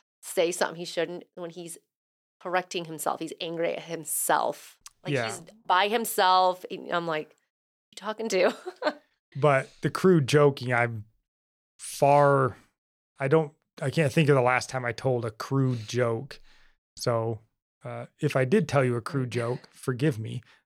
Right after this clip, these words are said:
Speaker 2: But I think that's one area I'm doing okay in. I'm very conscious about what I say in a joking manner.
Speaker 1: Yeah, it's just so common in our culture. It's like, it's easy to see crude joking. And it is hard to,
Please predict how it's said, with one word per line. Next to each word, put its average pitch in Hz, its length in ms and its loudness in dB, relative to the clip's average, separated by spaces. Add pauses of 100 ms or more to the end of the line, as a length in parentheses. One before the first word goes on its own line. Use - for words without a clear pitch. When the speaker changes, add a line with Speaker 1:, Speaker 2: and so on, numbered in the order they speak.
(100)
Speaker 2:
But 123 320 0 (100)
I 131 60 -6
think 151 240 0
that's 147 180 2
one 139 160 2
area 123 260 0
I'm 113 280 -6
doing 127 320 2
okay 117 440 -4
in. 123 300 -8 (180)
I'm 113 280 -8
very 127 200 0
conscious 123 600 -4
about 117 240 -2
what 123 100 -4
I 117 160 -4
say 120 540 -4 (460)
in 123 100 -4
a 120 40 -2
joking 113 480 -4
manner. 117 480 -6 (600)
Speaker 1:
Yeah, 160 320 2
it's - 280 0
just - 200 -4
so 175 140 4
common 156 440 -2
in 151 100 -4
our 151 120 0
culture. 156 560 -4
It's - 200 -6
like, 156 200 -6
it's - 240 -14
easy 165 320 -10
to 156 120 -12
see 147 520 -6 (480)
crude 196 240 -4
joking. 156 540 -4
And 285 120 0
it 285 100 4
is 262 180 0
hard 214 380 0
to, 180 260 -2